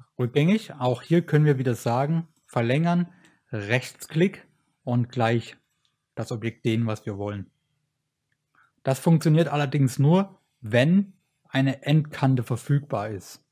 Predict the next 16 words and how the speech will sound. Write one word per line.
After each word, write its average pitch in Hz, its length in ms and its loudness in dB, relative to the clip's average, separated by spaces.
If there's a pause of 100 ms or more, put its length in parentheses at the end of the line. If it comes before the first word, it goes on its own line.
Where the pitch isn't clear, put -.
(220)
Wenn 120 120 0
jetzt 135 160 -2
zum 131 180 0
Beispiel, 127 520 -2
ich 117 120 -8
mache 117 120 -2
das 120 100 -16
nochmal 113 220 -4
rückgängig, 135 580 -4 (1160)
die 160 360 0 (300)
Linie 143 400 2
zum 120 140 -8
Beispiel 123 300 0
so 139 180 2
verkürze, 147 580 0
dass - 360 -4